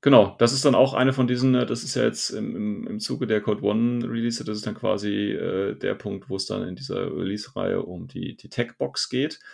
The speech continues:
Da wird auf der, ähm, Hackislam-Seite dann eben der, ähm, Shakush sein und auf der Aleph-Seite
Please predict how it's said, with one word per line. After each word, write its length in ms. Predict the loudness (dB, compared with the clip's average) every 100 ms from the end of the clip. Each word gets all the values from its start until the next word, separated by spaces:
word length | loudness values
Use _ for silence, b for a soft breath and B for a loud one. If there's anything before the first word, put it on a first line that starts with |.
| B B B
Da 200 | 0 2
wird 160 | 0 -2
auf 160 | -4
der, 480 | 0 2 2 2 0
ähm, 220 | -4 -6
Hackislam-Seite 720 | -6 -6 -4 -2 0 2 0 -2
dann 200 | -4 -2
eben 480 | -2 -2 -2 -4 b b b b _
der, 1000 | 0 4 4 4 4 2 -2 -4 -4 -4 -2
ähm, 460 | -4 -4 -6 -12
Shakush 460 | -8 -4 -4 -4 -4
sein 360 | -2 0 0 -4
und 680 | -2 0 0 0 -4 -6
auf 260 | -6 -6 -6
der 460 | -4 -2 -2 -4 0
Aleph-Seite 1000 | 2 4 2 -4 -4 -4 -2 0 0